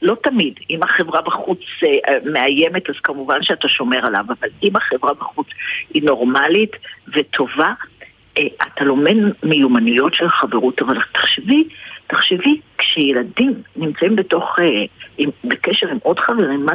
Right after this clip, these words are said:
זה אומר מיומנות של חברות? זה אומר לוותר על הצעצוע, זה אומר לוותר על זמן שאני במרכז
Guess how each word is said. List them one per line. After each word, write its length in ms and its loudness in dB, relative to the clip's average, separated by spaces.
זה 60 4
אומר 280 2
מיומנות 500 2
של 100 -2
חברות? 480 -6
זה 120 2
אומר 320 2
לוותר 420 0
על 80 0
הצעצוע, 760 0
זה 120 4
אומר 340 2
לוותר 540 0
על 100 0
זמן 320 2
שאני 400 0
במרכז 600 -2